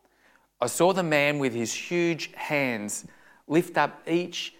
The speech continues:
and every baby. I knew he loved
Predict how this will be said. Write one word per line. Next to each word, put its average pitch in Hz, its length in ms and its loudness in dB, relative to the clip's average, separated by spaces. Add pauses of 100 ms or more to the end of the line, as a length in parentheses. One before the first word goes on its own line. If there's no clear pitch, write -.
(160)
and 131 220 -2
every 143 440 2
baby. 120 580 0 (1040)
I 139 140 2
knew 156 260 2
he 160 200 0
loved 147 460 2